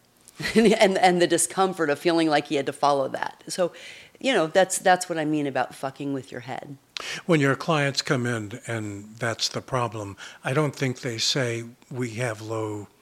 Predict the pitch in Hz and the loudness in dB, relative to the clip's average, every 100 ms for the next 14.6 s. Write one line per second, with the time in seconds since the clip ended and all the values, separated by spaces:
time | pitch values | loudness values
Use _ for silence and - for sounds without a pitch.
0 | _ - 127 135 151 131 - 127 107 - | _ -16 -10 -4 -2 0 0 -2 -4 -4
1 | 117 107 107 - 123 98 151 143 135 - | -4 -6 -6 -4 -6 -8 -8 -8 -10 -10
2 | 151 156 - 143 175 160 147 139 131 160 | -10 -8 -6 2 4 6 4 0 -2 -2
3 | 143 135 120 120 120 113 113 127 120 113 | -2 -2 -2 -2 -4 -4 -4 -4 -4 -6
4 | 110 110 - - - 123 110 101 117 107 | -8 -10 -14 -20 -8 -4 -4 -6 -8 -6
5 | - 123 104 101 98 _ - 196 190 175 | -4 -6 -8 -14 -16 _ -8 0 4 4
6 | 175 233 233 226 220 - - - - 202 | 2 2 4 2 0 -12 -20 -16 -2 2
7 | 190 220 208 208 180 190 185 185 180 165 | 2 2 2 0 0 0 0 0 2 4
8 | 165 165 - - _ - _ _ _ 220 | 4 2 -4 -20 _ -20 _ _ _ 2
9 | 214 170 147 147 - - - 208 - 220 | 4 4 2 0 -4 -8 -8 -2 4 6
10 | 220 196 196 - - _ - 160 165 156 | 6 4 -2 -6 -20 _ -10 2 4 4
11 | 160 147 160 151 147 147 151 - - 156 | 2 2 2 2 2 0 -2 -6 -4 0
12 | 147 147 - _ _ - 202 185 139 120 | 0 0 -4 _ _ -4 2 2 2 0
13 | - 147 180 156 120 - 143 131 - 135 | -4 -2 2 4 2 -2 -4 -4 -4 -4
14 | 120 120 - - - - | -4 -6 -6 -8 -8 -8